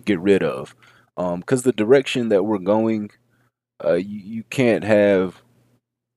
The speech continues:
mm, people that are defiant. <laughs> I would definitely categorize Kobe as defiant. Um,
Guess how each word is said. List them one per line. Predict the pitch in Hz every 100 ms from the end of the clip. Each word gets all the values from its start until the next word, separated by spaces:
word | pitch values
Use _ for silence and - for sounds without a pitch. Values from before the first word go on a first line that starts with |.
| _ _ _ _ _ _ _ _ _ _
mm, | 92 101 98 98 95 98 98 -
people | - 117 - 98
that | 95
are | 98 95 92 87 85 _ _ _ _ -
defiant. | 98 85 71 - - - - _
<laughs> | _ _ 110
I | 147
would | 117
definitely | 104 104 - 95
categorize | - 104 95 95 90 85 -
Kobe | 104 90 90
as | 80 87 80 78 - _ -
defiant. | 90 - - 57 50 - - - - - - - - - _ _ _ _ -
Um, | 95 98 98 98 98 95 95